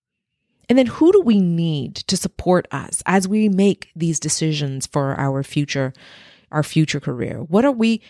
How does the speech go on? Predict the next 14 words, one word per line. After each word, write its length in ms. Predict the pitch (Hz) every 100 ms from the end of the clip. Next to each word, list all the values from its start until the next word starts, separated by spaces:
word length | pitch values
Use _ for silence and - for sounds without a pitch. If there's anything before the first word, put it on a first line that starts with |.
| -
needing? 720 | 170 175 180 185 156 120 - -
What, 200 | 175 196 -
what 240 | 202 -
support 500 | 208 - - 220 -
systems 480 | - 185 - 165 147
do 100 | 160
we 200 | 156 151
need 260 | 143 143
in 160 | 135 131
place? 640 | - - 131 - 196 - - - -
And 160 | 165
start 480 | - - 165 160 -
looking 520 | 180 170 233 285 254
for 440 | 233 170 151 147